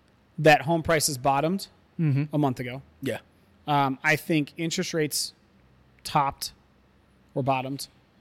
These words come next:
Speaker 2: Mm-hmm.
Speaker 1: This is a weird side conversation,
Speaker 2: <laughs>
Speaker 1: but anyway, uh,
Speaker 2: Hey-o.
Speaker 1: topped out or bottomed out. That's probably
Speaker 2: There you
Speaker 1: better.
Speaker 2: go. Okay, yeah, that's a
Speaker 1: Uh,
Speaker 2: good way
Speaker 1: more,
Speaker 2: to put it.
Speaker 1: <laughs> more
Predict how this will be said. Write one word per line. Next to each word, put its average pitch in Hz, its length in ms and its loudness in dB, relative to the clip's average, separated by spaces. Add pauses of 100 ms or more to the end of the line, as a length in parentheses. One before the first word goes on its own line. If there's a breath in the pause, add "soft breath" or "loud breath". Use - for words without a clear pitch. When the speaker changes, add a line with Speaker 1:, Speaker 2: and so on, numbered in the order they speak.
(300)
Speaker 2:
Mm-hmm. 139 140 0
Speaker 1:
This 127 100 -2
is 127 60 -6
a 123 60 -4
weird 127 400 -2 (140)
side 147 280 -2
conversation, 127 640 0
Speaker 2:
<laughs> - 60 -20
Speaker 1:
but 123 220 -2
anyway, 135 360 0 (460 loud breath)
uh, 143 560 6
Speaker 2:
Hey-o. 131 260 -2 (300)
Speaker 1:
topped 156 260 4
out 135 240 -2
or 147 120 -6
bottomed 135 360 -6
out. 123 180 -14
That's 139 140 -12
probably 139 240 0
Speaker 2:
There 123 60 2
you 123 100 -4
Speaker 1:
better. - 0 -
Speaker 2:
go. 139 200 -2
Okay, 139 120 -6
yeah, 127 160 -8
that's 139 140 -2
a 131 40 -2
Speaker 1:
Uh, - 20 -2
Speaker 2:
good 135 60 2
way 127 40 2
Speaker 1:
more, 151 100 4
Speaker 2:
to - 60 -6
put 123 120 -6
it. 127 120 -12
Speaker 1:
<laughs> - 80 -6
more 156 100 0